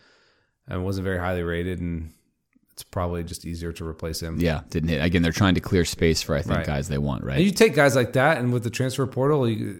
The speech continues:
Speaker 1: it's not that big a deal if they need to go find. But if he hits, then you've kind of unearthed. And they had some space on the roster for him, so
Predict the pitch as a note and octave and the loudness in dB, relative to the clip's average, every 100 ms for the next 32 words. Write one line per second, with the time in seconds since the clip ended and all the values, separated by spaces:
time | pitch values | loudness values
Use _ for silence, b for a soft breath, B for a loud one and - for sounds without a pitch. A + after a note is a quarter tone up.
0 | - F#2+ - A#2 A2 G#2 G#2 G2+ G2+ G#2 | -12 -12 -6 -4 -2 -2 -2 -4 -2 -4
1 | F2 F#2 F2 F2+ E2+ F2+ F2 E2+ G2+ G#2 | -4 -6 -6 -6 -8 -6 -6 -8 -8 -6
2 | - F#2 - G#2 B2+ - - G2 F#2+ - | -6 -8 -4 -2 -2 -4 -6 -6 -6 -12
3 | _ _ _ F#2+ - G#2 F#2+ F#2+ F#2 E2 | _ _ _ -12 -6 -6 -4 -6 -6 -6
4 | G2 F#2+ A2 A2 F#2 - G2 F#2 F2 F#2 | -4 -2 -2 -4 -8 -6 -6 -6 -6 -6
5 | F2 E2 D#2+ D#2+ E2 - F2 | -8 -10 -12 -10 -10 -8 -8